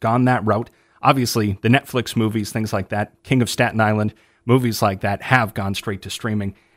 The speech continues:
But then, uh, quite a few others. Trolls World Tour, I think, was one of the first ones, the animated movie,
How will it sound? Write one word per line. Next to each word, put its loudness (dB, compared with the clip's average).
But -6
then, 2
uh, 0
quite -4
a 0
few 0
others. 0
Trolls 2
World 2
Tour, 2
I 2
think, -6
was 0
one 4
of 2
the 2
first -2
ones, -2
the -2
animated 4
movie, 2